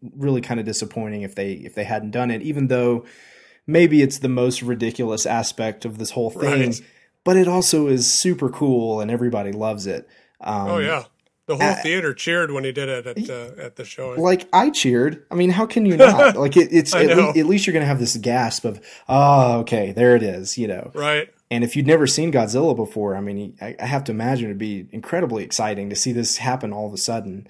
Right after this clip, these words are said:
Speaker 2: Oh,
Speaker 1: But,
Speaker 2: yeah.
Speaker 1: um, but, like, uh, you know, as a, as a paleontologist or biologist, how do you feel about this? I mean, you know, I, let's, we, we could talk about the physics of whether such a thing is even possible. Um, but, uh,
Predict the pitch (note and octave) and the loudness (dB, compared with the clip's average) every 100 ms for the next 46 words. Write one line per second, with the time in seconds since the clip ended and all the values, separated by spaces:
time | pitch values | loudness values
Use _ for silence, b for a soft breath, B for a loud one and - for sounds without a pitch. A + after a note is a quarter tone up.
0 | b b b b D3+ A#2+ D#3 C3+ A2+ A2 | b b b b -2 -2 -2 -2 0 -2
1 | A2 G#2+ G#2+ G#2+ - B2+ B2+ - C#3+ C#3 | -4 -6 -10 -12 -18 -20 -20 -16 -4 0
2 | D#3 D#3 C#3+ C#3 D#2+ - - - D#3+ C#3+ | 0 2 0 0 -2 -8 -10 -6 -2 0
3 | B2 - D3 D3+ D3+ C#3 B2+ C3 - B2+ | 0 0 0 2 4 4 2 -4 -10 -6
4 | A#2+ A#2+ A2+ A#2 - _ - C#3 B2+ B2 | -2 0 -2 -6 -12 _ -4 0 0 0
5 | A#2 A2+ A#2+ A#2+ A#2+ A2 A2 A2 A2 A#2 | -2 0 0 -2 -2 -4 -2 0 -2 -4
6 | A2+ G#2+ - b b b b - C4+ B3+ | -4 -6 -8 b b b b -4 -2 0
7 | - G3 C3 A2+ - G2+ B2+ C3 B2 B2 | 4 4 4 2 -2 -4 -2 0 0 -2
8 | D3+ D3 A2 A2+ C#3 - F3 E3+ - - | -4 -4 -2 -2 -4 -6 -4 -4 -4 -14
9 | _ _ _ _ D3+ D3+ C#3 D#3+ C#3 C3+ | _ _ _ _ -8 -8 -6 -8 -4 0
10 | B2+ A#2 A#2+ A2 A2 - C3+ A2+ G2+ A#2+ | 0 0 0 -2 -2 -4 -2 -2 -4 -4
11 | A#2 A2 G#2+ A#2 A#2 - A2+ G#2+ A2 G#2+ | -2 -2 -4 -6 -10 -6 -6 -6 -8 -8
12 | G2+ G2 G2 A#2 A2+ A2 G2+ G2+ - b | -8 -8 -4 -2 -2 -4 -6 -8 -8 b
13 | b b b G#2+ G#2 G2+ G2+ A2 A2+ - | b b b -8 -6 -6 -6 -6 -6 -4
14 | A#2 A2+ A2 | -2 -2 -4